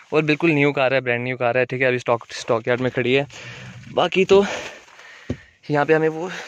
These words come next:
दिया हुआ है। तो अब जैसे कि कंपनी ने ना कुछ चीज़ ऐड की हैं, तो कुछ चीज़ें ना कंपनी ने मतलब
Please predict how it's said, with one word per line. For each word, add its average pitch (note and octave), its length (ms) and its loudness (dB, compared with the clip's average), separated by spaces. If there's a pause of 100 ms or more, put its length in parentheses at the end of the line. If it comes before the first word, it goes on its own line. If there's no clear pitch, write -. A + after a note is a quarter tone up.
(120)
दिया C#3+ 180 0
हुआ D3+ 220 0
है। D#3+ 120 -4 (960)
तो F#3+ 280 4 (100)
अब F3 100 0
जैसे E3+ 240 0
कि F3+ 100 2
कंपनी E3 300 -2
ने D#3 160 -2
ना F3+ 140 -2
कुछ E3+ 180 -10
चीज़ D3+ 320 0 (120)
ऐड C3 280 0
की D3 160 -12
हैं, D#3 160 -6
तो D#3 100 -8
कुछ D3 220 -10
चीज़ें C#3+ 240 -6
ना D3 140 -6
कंपनी C#3+ 280 -4
ने C#3+ 100 -4
मतलब D#3 300 -6